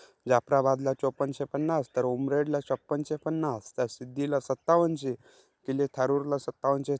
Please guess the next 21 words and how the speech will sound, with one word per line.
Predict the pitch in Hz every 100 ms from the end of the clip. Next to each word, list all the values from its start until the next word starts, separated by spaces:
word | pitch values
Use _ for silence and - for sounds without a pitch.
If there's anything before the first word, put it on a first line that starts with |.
| -
था-, | 147 -
सहा, | - 143 135 160 131 127
मोरगावला | 131 131 131 135 135 131
छप्पनशे | 135 - 143 135 135 -
पंचवीस, | 147 165 143 - _ - - _ -
तर | 143 -
पांढरकवड्याला | 131 143 160 160 165 160 156 156 -
छप्पनशे | 143 - 143 -
पंच्याहत्तर, | - 139 135 160 - - 165 131 -
तर | 135 127 -
चिमूरला | 139 156 160 160 160 _ _ -
छप्पनशे | 123 - 143 139 139
नव्वद, | 139 156 190 156 120 _ - _ _ -
पुलगावला | 139 139 147 147 151 - 143
छप्पनशे | - 147 143 - 147 147
पासष्ट | 147 175 - 185
रुपये, | 160 147 143
जालना | 131 131 135 147
बदनापूरला | 143 147 151 147 147 156 147
बावन्नशे | 139 135 139 147
पन्नास, | 147 143 160 175